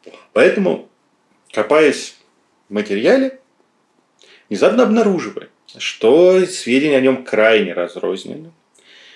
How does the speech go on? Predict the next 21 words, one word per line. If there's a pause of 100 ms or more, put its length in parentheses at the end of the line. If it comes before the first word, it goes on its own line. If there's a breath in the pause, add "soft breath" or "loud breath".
(180 soft breath)
Версий (440)
очень
много,
при
этом
они
высосаны,
что
называется,
из
пальца,
примерно
так,
как
афроамериканское
происхождение
актёра
Хемдаля (520 loud breath)
в
этом
фильме.